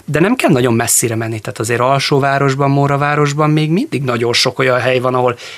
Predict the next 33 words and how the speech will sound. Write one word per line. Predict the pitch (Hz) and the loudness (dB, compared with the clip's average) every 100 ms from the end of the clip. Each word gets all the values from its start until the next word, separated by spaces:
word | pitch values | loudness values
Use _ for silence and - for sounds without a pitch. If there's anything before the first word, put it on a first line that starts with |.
| - | -10
egy | - 147 | -8 -4
kis | - 147 | 0 0
cseresznye, | - 123 123 120 131 123 - | 0 0 0 0 -2 -2 -4
egy | - 127 | -6 -6
kis | - 127 - | 0 0 0
megy, | 120 120 120 120 - - | 0 0 -2 -4 -12 -8
de | 160 170 | -2 2
még | 175 160 | 2 2
a | |
dió | 156 135 131 117 | 2 4 4 4
is | 113 | 0
befigyel, | 143 120 - 151 170 175 170 - - - 185 165 | -2 -4 -2 -2 0 0 -2 -12 -16 -8 -6 -4
és | 165 - | -2 0
akkor, | 170 190 190 - _ _ | 0 0 -2 -6 _ _
akkor | 160 - 170 | -4 0 0
azt | 160 - | 0 0
mondjuk, | 147 139 139 | 2 2 0
hogy | 147 143 - | -4 -4 -12
végül | - 123 131 143 | -2 2 4 2
is | 143 - | 2 2
ez | 135 | 2
nem | 175 302 | 2 0
új | 175 135 | 2 2
keletű, | 110 117 117 - 131 | 2 -2 -2 0 0
hanem | 139 147 | 2 2
a | 160 | 2
hagyományokhoz | 160 151 117 117 123 - 123 | 0 0 0 0 -2 0 0
való | 127 123 | 2 2
visszatérés, | 127 139 117 110 120 139 147 - - | 2 0 -2 -2 -2 0 -2 -6 -8
csak | - - | -6 -6
tudatosan. | - 135 113 - - - - 143 _ | 0 2 2 -4 -4 -2 -4 -12 _
Szerintem | - - 123 143 156 151 | -6 -2 2 2 2 0
egyébként, | 147 147 - 143 147 | 0 -2 -2 -2 -2